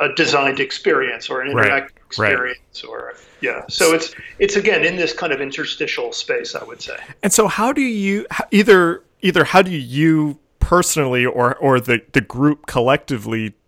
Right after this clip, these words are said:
Speaker 2: decide where your focus is going to be? Like, how does the lab decide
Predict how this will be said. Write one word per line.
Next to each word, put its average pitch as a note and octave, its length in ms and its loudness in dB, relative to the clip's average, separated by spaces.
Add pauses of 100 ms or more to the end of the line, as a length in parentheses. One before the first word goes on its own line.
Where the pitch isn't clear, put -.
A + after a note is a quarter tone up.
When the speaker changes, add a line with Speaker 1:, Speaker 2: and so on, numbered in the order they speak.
(260)
Speaker 2:
decide B2+ 800 4
where A#2 340 2
your A2+ 200 -4
focus - 680 -4
is G#2+ 160 -10
going G#2+ 320 -4
to A2 220 -8
be? G#2 260 -10
Like, A#2+ 160 0
how F3 140 4
does F#3 200 0
the E3+ 120 0
lab B2 560 2
decide A2+ 540 -2